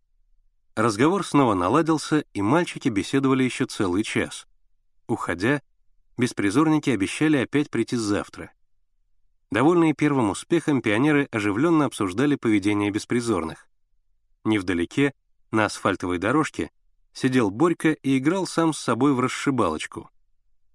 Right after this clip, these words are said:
«Эй, Жила!» — крикнул Генка. «Что ж ты на велосипеде не катаешься?» Борька промолчал. «Имей в виду», — продолжал Генка. «Сам имей в виду. И скауту своему несчастному передай.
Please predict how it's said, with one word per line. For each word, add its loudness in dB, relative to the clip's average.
«Эй, 4
Жила!» — 2
крикнул -2
Генка. -4
«Что -2
ж -4
ты 0
на 6
велосипеде 2
не 2
катаешься?» -2
Борька -2
промолчал. -2
«Имей 2
в 0
виду», — 2
продолжал 0
Генка. -4
«Сам 2
имей 2
в -2
виду. 0
И -2
скауту 0
своему 0
несчастному 0
передай. -2